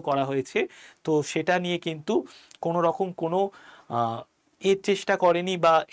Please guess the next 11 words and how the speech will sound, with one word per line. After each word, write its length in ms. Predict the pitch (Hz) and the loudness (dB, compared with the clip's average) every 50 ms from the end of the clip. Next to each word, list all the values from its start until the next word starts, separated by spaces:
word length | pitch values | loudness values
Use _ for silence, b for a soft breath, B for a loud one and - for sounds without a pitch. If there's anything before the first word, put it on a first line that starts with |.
| 180 | -2
এই 80 | 185 180 | -2 -2
ধরনের 400 | 170 175 180 180 175 175 175 170 - | 0 0 0 0 0 -2 -4 -4 -4
কিছুর 260 | 170 160 - 180 170 147 | -8 -8 -6 -6 -8 -6
জন্যই 400 | 143 165 170 165 175 202 220 214 | -6 -6 -6 -4 -2 -4 -4 -2
কিন্তু 280 | - 185 160 156 185 180 151 | -4 -6 -4 -2 -2 -2 -2
মূলত 280 | 156 156 151 147 - 214 226 254 b b b b b _ | 0 0 0 0 2 2 0 0 b b b b b _
Telegram 460 | 170 170 175 190 170 165 190 202 190 185 - | 2 2 2 0 0 0 0 0 0 0 0
অ্যাপে 300 | 165 156 151 - 190 190 | 0 0 0 2 2 2
অপরাধমূলক 720 | 160 139 - 175 175 180 175 175 170 170 175 170 175 165 | 2 2 2 0 0 0 0 0 -2 -4 -2 -2 -2 -2
ব্যবহারকে 600 | 147 139 135 139 151 151 175 170 170 170 - 175 | 0 -2 0 0 0 0 0 -2 -2 0 -4 -4
রোধ 320 | 151 131 135 156 185 196 | -4 -2 0 2 2 2